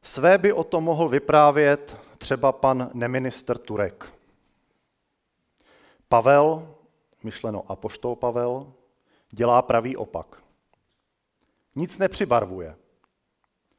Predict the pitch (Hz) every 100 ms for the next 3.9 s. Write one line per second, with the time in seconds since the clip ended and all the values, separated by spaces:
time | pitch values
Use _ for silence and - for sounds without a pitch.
0 | _ _ _ _ _ _ - - 170 160
1 | 147 156 175 190 - - - 151 285 -
2 | 208 185 202 165 - 127 131 127 127 -
3 | 127 135 139 - 143 143 143 147